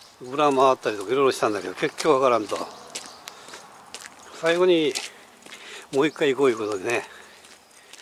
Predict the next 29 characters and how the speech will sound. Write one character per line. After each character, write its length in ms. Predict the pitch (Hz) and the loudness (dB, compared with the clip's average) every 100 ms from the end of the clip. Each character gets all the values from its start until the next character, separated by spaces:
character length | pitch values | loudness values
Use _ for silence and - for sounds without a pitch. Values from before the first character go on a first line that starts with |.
| - _ _ _ - - - - - - - _ _ _ - - - - - | -20 _ _ _ -20 -20 -20 -20 -20 -20 -20 _ _ _ -20 -20 -20 -20 -18
あ 120 | - | -6
の 80 | 139 | -2
看 200 | 131 147 | 0 0
板 140 | 147 143 | 0 -2
見 100 | 139 | -2
て 80 | |
行 100 | 120 | -4
っ 20 | - | -4
た 100 | 120 | -4
ん 60 | |
で 60 | - | -6
す 100 | - | -12
よ。 60 | - - - - - _ _ - - - - - - - - _ - - - | -16 -16 -12 -14 -14 _ _ -20 -20 -20 -20 -18 -16 -18 -20 _ -20 -20 -18
ほ 160 | 135 151 | -10 -8
ん 380 | 160 165 160 | -6 -4 -2
な 80 | 160 | 0
ら 80 | 151 | 2
ま 100 | 147 | 2
た 120 | 143 | 2
こ 80 | 139 | 4
の 120 | 135 | 4
中 220 | 127 147 | 4 2
に 60 | 143 | 0
入 220 | - 139 | 2 0
っ 20 | |
て 140 | 131 165 | 0 0
か 120 | 151 | 2
ら 100 | 127 | 2
ね、 360 | 113 104 90 | 2 0 -2